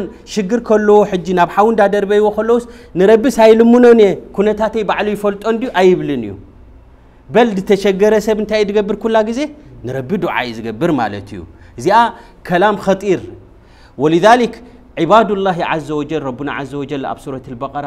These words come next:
ዝዘከሮም ገለ ሰባት ረበና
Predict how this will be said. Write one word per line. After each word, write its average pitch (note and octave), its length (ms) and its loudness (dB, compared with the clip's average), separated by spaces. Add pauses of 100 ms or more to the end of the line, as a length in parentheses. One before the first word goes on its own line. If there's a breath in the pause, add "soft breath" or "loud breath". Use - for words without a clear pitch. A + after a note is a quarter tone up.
ዝዘከሮም D#3+ 560 -6 (680 soft breath)
ገለ D#3+ 240 -2
ሰባት F#3+ 380 0 (520 loud breath)
ረበና E3+ 360 -2